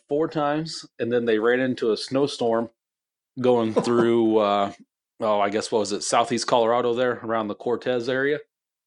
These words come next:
Speaker 2: Yeah,
Speaker 1: Ran into a
Speaker 2: southwest, up around the Four Corners.
Speaker 1: Yeah,
Speaker 2: Yeah.
Speaker 1: southwest, yeah, what'd I say, southeast? Uh, they, uh, yeah, and then they ran into a blinding, uh, snowstorm there, and that slowed them down.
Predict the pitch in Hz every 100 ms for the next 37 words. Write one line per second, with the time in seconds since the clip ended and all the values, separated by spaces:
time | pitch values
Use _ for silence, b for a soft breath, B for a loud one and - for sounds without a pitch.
0 | _ - 117 110 127 131 113 123 110 104
1 | 127 127 123 110 - 135 117 127 123 107
2 | - - - 135 135 120 117 123 131 120
3 | - 113 107 107 101 101 90 113 104 117
4 | 110 - 113 98 98 - 123 120 113 110
5 | 104 98 _ _ _ _ _ _ _ _
6 | _ _ _ - 143 131 - - 131 131
7 | 123 117 127 135 131 127 107 104 135 135
8 | 131 123 117 110 - 139 139 - 139 123
9 | 131 147 170 - 113 139 - - 139 120
10 | 113 113 127 147